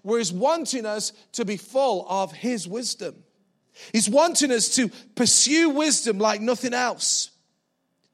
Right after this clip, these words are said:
And what do, why do we need wisdom? What do we need wisdom for? And Jesus grew in this wisdom. Jesus grew in this discernment, this clear thinking.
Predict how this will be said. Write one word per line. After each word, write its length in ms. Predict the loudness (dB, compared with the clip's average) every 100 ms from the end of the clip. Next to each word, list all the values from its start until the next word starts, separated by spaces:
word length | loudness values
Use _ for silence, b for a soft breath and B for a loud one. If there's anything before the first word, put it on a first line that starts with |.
| _ _ _ _ _ _ -8
And 160 | 0 2
what 160 | 2
do, 100 | 2
why 340 | -2 2 2 2
do 120 | 0
we 100 | -2
need 280 | 0 -2 0
wisdom? 480 | -2 -2 -2 -4 0
What 180 | 0
do 80 | 0
we 100 | -2
need 300 | -2 -2 -2
wisdom 340 | -2 -2 -4 -6
for? 320 | 0 0 0 B
And 160 | -4 -2
Jesus 540 | 0 2 2 0 -2
grew 300 | -2 -2 0
in 120 | 0 0
this 220 | -2 -2
wisdom. 500 | -2 -2 -2 -4 -6 B B 0
Jesus 480 | 2 4 2 0
grew 240 | -2 -2 -2
in 80 | -2
this 160 | -4
discernment, 640 | -4 -4 -2 -2 -2 -2 0
this 180 | 0
clear 340 | 0 -2 -4 -4
thinking. 600 | -6 -8 -8 -6 -8